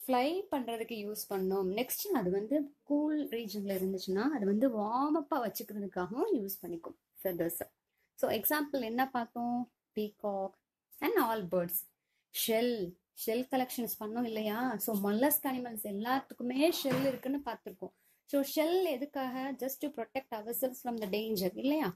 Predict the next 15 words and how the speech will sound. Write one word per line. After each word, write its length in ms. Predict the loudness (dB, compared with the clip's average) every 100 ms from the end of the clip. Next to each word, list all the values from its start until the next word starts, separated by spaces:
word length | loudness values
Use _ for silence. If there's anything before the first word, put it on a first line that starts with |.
| _ _ _ _ -4
Right. 140 | -2 0 0
Example 440 | 0 -2 0 0 0
snail, 320 | 0 0 0 0 -2
டார்டாய்ஸ், 500 | -2 -2 0 0 0
turtle. 340 | -4 -4 -10 -14 _ _ _ _ _ -6 0
இப்போ 180 | 4 6
என்ன 140 | 4 2 0
பார்க்குறோம்? 340 | -2 -2 0 2
இந்த 120 | 0 0
ஸ்லைட்ல 380 | 0 0 2 2
உங்களுக்கு 300 | 0 -2 -2
என்ன 120 | 0 0
அனிமல் 280 | 2 2 0 -2
தெரியுது? 340 | -4 -2 0 0 -4 -20 _ _ _ _ _ _ _ _ _ _
Can 120 | -4